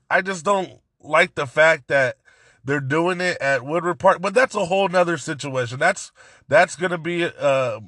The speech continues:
probably on another podcast, m-, maybe in the next couple of weeks when, uh, when it's getting closer to May fourth for, for, uh, for Grizzly Fest. But this, this festival is, is gonna be a lot different 'cause it's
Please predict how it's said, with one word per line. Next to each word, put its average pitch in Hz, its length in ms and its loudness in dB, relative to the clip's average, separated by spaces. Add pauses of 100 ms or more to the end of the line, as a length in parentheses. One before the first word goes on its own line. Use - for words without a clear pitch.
(160)
probably 170 400 2
on 147 420 2
another 143 380 -2
podcast, 127 640 -4
m-, 139 100 -10
maybe 160 320 -2
in 147 140 -8
the 139 60 -14
next 151 240 -2
couple 139 260 -6
of 143 40 -4
weeks 143 400 -8 (440)
when, 135 260 2
uh, 127 280 2
when 123 200 -4
it's 123 160 -8
getting 139 240 -6
closer 135 400 -4
to 127 80 -4
May 135 200 0
fourth 131 340 -4
for, 131 320 -2
for, 120 400 -2
uh, 113 260 -2 (840)
for 131 160 6
Grizzly 127 380 0
Fest. - 420 -6 (120)
But 131 360 4 (1120)
this, 175 320 -2
this 175 300 -2
festival 170 560 2
is, 127 260 -8
is 123 300 -4
gonna 139 260 -8
be 139 140 -4
a 131 80 0
lot 147 260 2
different 147 320 -8
'cause 135 160 -4
it's 127 200 -8